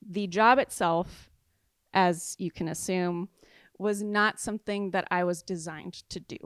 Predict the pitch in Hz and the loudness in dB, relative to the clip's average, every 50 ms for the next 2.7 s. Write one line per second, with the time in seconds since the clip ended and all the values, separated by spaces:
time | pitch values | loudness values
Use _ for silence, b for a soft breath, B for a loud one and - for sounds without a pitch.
0 | - _ _ - 208 - - 226 - - 190 170 185 220 220 220 214 - 240 269 | -18 _ _ -6 -4 -2 -2 -4 -6 -6 -10 -10 -4 2 2 2 4 4 4 4
1 | 269 240 247 196 196 185 - - - b b b b b b b - 240 240 240 | 4 4 4 4 4 2 0 -6 -16 b b b b b b b -4 -2 0 0
2 | 240 220 190 220 208 202 202 202 202 196 196 202 196 | 0 0 2 2 2 4 4 4 4 4 2 0 -2